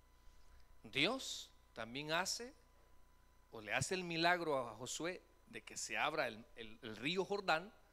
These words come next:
para que ellos comprueben de que el mismo Dios de Moisés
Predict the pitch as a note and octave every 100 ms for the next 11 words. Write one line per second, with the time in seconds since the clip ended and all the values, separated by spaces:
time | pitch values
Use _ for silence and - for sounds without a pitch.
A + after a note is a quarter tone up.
0 | - - - A2+ G#2+ D#3+ G3 F#3+ - D#3
1 | B2+ F#3 A3+ C4+ D#4 - - - - -
2 | - - - - - - - - - -
3 | - A#2 - A#2 G#2+ D#3 C#4 A#3+ B3 A3+
4 | F3+ C3 - - - - - - - -
5 | B2 A2+ G#2 - C4 D4+ -